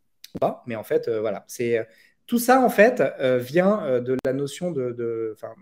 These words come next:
finalement, c'est assez lié à la notion de prise de notes. Et c'est une notion, la prise de notes, euh, je vais prendre deux minutes pour faire une parenthèse là-dessus, euh, c'est une notion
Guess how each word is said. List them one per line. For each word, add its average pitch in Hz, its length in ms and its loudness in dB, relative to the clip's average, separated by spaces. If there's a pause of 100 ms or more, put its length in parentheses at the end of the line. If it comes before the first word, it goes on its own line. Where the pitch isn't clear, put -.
(160)
finalement, 147 340 -8
c'est 160 140 -4
assez 147 180 -6
lié 196 120 0
à 170 80 0
la 135 80 0
notion 135 260 -6
de 165 40 -6
prise 196 220 0
de 156 120 4
notes. 143 260 0 (1080)
Et 127 60 0
c'est - 140 2
une 190 80 8
notion, 185 200 4
la 202 120 6
prise 143 240 -6
de 143 100 8
notes, 190 260 2
euh, 120 320 -4
je 113 60 -6
vais 117 60 -8
prendre 123 240 -8
deux 147 100 0
minutes 180 320 0
pour 117 260 0
faire 123 120 -4
une 120 100 -6
parenthèse 147 420 0
là-dessus, 139 440 -4 (360)
euh, 117 200 0
c'est - 120 -6
une 156 60 -2
notion 208 420 -4